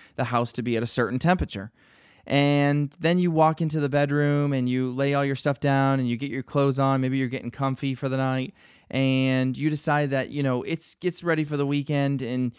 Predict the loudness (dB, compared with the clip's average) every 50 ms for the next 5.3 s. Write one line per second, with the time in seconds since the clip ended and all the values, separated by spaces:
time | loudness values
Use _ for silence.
0 | -16 -20 -14 -6 -4 -2 0 0 -2 -2 -4 -4 -2 0 0 2 2 0 -2 -2
1 | -4 -2 0 0 0 0 0 2 2 4 4 2 0 -8 -20 _ _ _ _ _
2 | _ -8 -6 -4 -2 -2 -4 -4 -6 -6 -4 -4 -2 -2 -2 -4 -4 -2 -2 0
3 | 0 0 0 0 2 2 2 2 2 2 2 2 2 2 2 2 2 0 0 -2
4 | 0 0 0 0 0 -2 0 0 0 0 0 2 2 2 2 0 0 0 0 0
5 | 0 0 0 0 0 -4